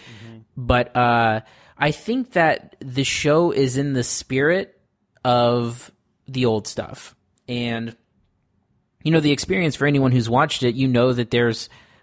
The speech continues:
Speaker 2: parts that are really funny, there's jokes that are okay, and there's jokes that don't land. And that's the experience, and that's the experience you accept when you watch. And I think that's what it is. Um, I think that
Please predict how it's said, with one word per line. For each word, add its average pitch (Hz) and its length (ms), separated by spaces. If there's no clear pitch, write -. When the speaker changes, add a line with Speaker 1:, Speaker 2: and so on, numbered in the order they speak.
Speaker 2:
parts 117 400
that 113 220
are 110 260
really 113 320
funny, 160 440
there's 120 240
jokes 113 400
that 117 200
are 107 240
okay, 117 560
and 123 120
there's 113 160
jokes 117 300
that 104 180
don't 104 220
land. 101 420
And 120 180
that's - 500
the 131 80
experience, 117 680
and 113 180
that's 110 240
the 113 120
experience 110 420
you 107 80
accept 104 360
when 107 100
you 101 120
watch. 101 440
And 220 120
I 214 60
think 214 140
that's 190 160
what 185 100
it 175 120
is. 107 320
Um, 127 560
I 131 140
think - 480
that 131 640